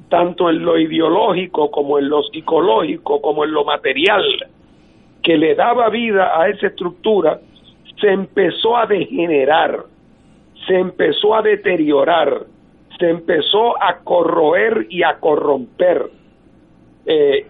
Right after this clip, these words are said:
y el sub-, y no me refiero meramente a los individuos que dirigían, me refiero a la estructura de desarrollo económico, me refiero a las instituciones,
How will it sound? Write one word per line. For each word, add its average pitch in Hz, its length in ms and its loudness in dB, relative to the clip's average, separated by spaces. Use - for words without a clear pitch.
y 165 160 0
el 165 160 0
sub-, - 400 -6
y 143 100 -4
no 170 140 0
me 226 100 -2
refiero 220 380 0
meramente 214 500 0
a 202 60 2
los 175 180 0
individuos 185 720 -4
que 190 140 -2
dirigían, 147 640 -2
me 160 140 2
refiero 185 880 0
a 175 160 0
la 170 120 0
estructura 185 760 0
de 170 120 0
desarrollo 151 420 0
económico, 160 580 -4
me 185 180 0
refiero 196 800 0
a 180 140 2
las 175 160 0
instituciones, 160 920 -4